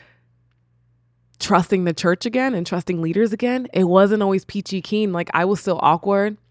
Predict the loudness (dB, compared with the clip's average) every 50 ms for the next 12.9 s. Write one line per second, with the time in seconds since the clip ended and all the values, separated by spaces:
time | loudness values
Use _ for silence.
0 | _ -20 -20 -20 -20 -20 -20 -20 _ -2 0 2 2 4 4 4 2 2 0 -2
1 | -4 -6 -4 -2 0 0 0 0 0 0 0 0 0 -2 -4 -4 -6 -6 -6 -8
2 | -8 -6 -4 -2 -2 -2 -2 -2 -4 -6 -6 -4 -2 -2 0 2 2 0 0 0
3 | 0 0 0 0 -2 -4 -6 -4 -2 0 0 0 0 0 -2 -2 -4 -4 -4 -4
4 | -4 -4 -2 -4 -6 -4 -2 -2 -2 -2 -2 -4 -4 -4 -6 -6 -8 -10 -6 -4
5 | -2 -2 -2 -2 -4 -4 -4 -2 0 0 0 -2 -6 -6 -6 -4 -4 -6 -6 -8
6 | -6 -6 -4 -4 -2 -4 -4 -4 -4 -2 -2 -2 -2 -4 -6 _ _ -20 -20 -20
7 | -20 -20 _ _ _ _ _ -10 -6 -2 0 0 2 2 0 0 0 -2 -2 -2
8 | -4 -4 -6 -6 -8 -8 -6 -6 -4 -4 -4 -4 -6 -6 -6 -2 0 0 0 -2
9 | -4 -8 -8 -8 -8 -8 -6 -6 -6 -6 -10 -14 -18 -20 _ _ _ _ _ _
10 | _ _ _ _ _ _ _ _ _ _ _ -6 -4 -2 -2 -2 -2 0 2 4
11 | 4 4 4 2 -2 -6 _ _ _ _ -20 -20 _ _ _ _ _ _ _ _
12 | _ _ 0 0 0 0 -2 -2 -2 -2 -2 -2 -2 -2 -4 -4 -4 -6